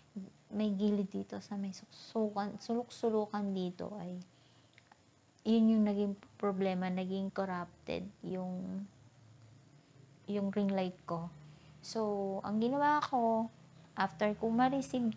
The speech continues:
to, nung araw na yun, ni-return and refund ko siya. Ayun, isinubmit ko yung, ah, photos and evidence na hindi nagana yung ring light na in-order ko sa Shopee.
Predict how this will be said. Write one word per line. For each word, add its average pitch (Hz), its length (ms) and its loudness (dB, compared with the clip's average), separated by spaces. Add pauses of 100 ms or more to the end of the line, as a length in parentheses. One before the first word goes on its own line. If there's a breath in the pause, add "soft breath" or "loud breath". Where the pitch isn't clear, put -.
to, 196 320 2 (480 loud breath)
nung 196 80 0
araw 247 320 8
na 254 160 4
yun, 196 480 0 (640)
ni-return 202 560 6
and 190 160 2
refund 180 480 0 (160)
ko 165 80 -2
siya. 175 400 0 (1500 soft breath)
Ayun, 185 480 4
isinubmit 220 560 4
ko - 80 0
yung, 214 400 4 (320)
ah, 190 160 0
photos 233 640 4
and 208 160 0
evidence 196 640 0
na 185 240 -2 (160)
hindi 220 240 4
nagana 202 560 2
yung 190 320 2 (480 loud breath)
ring 214 240 6
light 196 160 2
na 190 160 0
in-order 180 480 0
ko 185 160 -2
sa - 100 -6
Shopee. 165 640 -8